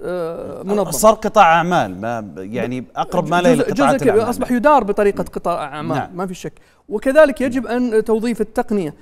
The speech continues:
Speaker 1: توظيف التخصصات الأخرى والاستعانة بهم في ال-، النهوض بهذا المكتب.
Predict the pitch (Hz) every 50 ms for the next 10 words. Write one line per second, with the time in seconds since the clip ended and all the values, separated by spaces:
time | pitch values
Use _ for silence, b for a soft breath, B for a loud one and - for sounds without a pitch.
0 | b b b - 233 240 233 269 233 254 220 - - - - 262 - - 247 -
1 | 311 330 320 - 226 240 277 - - 247 240 226 220 220 202 - - 214 214 254
2 | 247 233 220 196 233 240 254 247 240 - 233 240 247 - - 208 208 208 202 -
3 | 196 196 208 220 208 220 247 247 202 185 202 220 226 226 226 220 214 208 226 247
4 | - - - 160 139